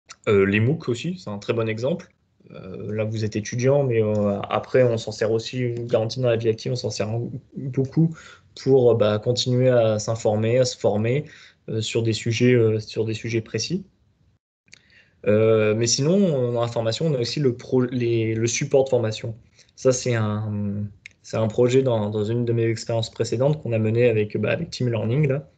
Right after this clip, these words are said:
vous avez mis le petit logo, qui était, euh, une, transformer la, la formation de sécurité des nouveaux arrivants, qui était en fait sous le format de,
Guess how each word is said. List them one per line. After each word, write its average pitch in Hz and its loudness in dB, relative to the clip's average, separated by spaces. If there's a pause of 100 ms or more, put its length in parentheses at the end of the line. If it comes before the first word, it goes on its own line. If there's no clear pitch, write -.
(160)
vous 117 -4
avez 117 -2
mis 117 0
le 107 0
petit - -6
logo, 120 4 (600)
qui - 0
était, 127 4
euh, 113 2
une, 113 -4 (180)
transformer 139 2
la, 117 -2
la 120 -2
formation 117 0
de 131 -4
sécurité 123 -2
des 120 0
nouveaux 113 0
arrivants, 107 0 (920)
qui - -12
était 120 -4
en 110 2
fait 113 -4
sous 123 -4
le 110 0
format 107 2
de, 101 -2